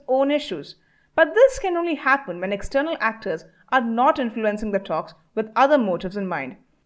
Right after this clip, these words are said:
Only international pressure can stop the external actors, and India is willing to help here. India has a close relationship with Afghanistan historically,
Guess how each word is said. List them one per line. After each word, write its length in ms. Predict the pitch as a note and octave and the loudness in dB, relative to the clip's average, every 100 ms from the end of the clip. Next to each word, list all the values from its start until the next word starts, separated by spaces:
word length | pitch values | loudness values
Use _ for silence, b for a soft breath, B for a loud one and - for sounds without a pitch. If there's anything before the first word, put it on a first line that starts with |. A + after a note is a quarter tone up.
| _ _ - | _ _ 0
Only 340 | D4+ G4 A4+ | 2 4 2
international 460 | E4 D4 D4 C#4 C#4+ | 0 0 2 2 0
pressure 380 | C4 A3 C4 D4+ D4+ | 0 0 0 -4 -4
can 300 | - F4+ A4 | 0 0 0
stop 320 | - E4 C#4+ | 2 4 4
the 80 | C#4+ | 2
external 420 | C4+ - B3 A#3+ | 0 0 0 2
actors, 440 | G#3 G3+ C3 E3+ - | 0 0 -6 -6 -4
and 240 | G#3+ A3 | -4 -2
India 360 | B3 C4+ E3 E3+ | 0 0 0 -2
is 160 | G3+ F#3 | -4 -4
willing 240 | F#3 F3 | -4 -4
to 120 | A#3 | -6
help 280 | A3+ B3+ B3+ | -2 -2 -2
here. 220 | F3+ C#3+ - _ _ _ _ _ _ _ _ _ - | -6 -10 -12 _ _ _ _ _ _ _ _ _ -6
India 240 | F4 G4+ A#4 G#4+ | -2 0 0 0
has 120 | G4 | -2
a 80 | F#4 | -4
close 380 | - G4 G4+ | -2 2 2
relationship 560 | C4+ G3 G3 F#3+ - F#3 | 2 0 -2 -6 -6 -4
with 80 | F#3 | -2
Afghanistan 640 | F#3 G3+ G3+ G3+ B3+ C#4 - - | -2 -2 -4 -2 -4 -4 -8 -6
historically, 760 | C#4+ - D4 D#4 D4+ D#3+ D#3+ | -6 2 6 6 2 -8 -10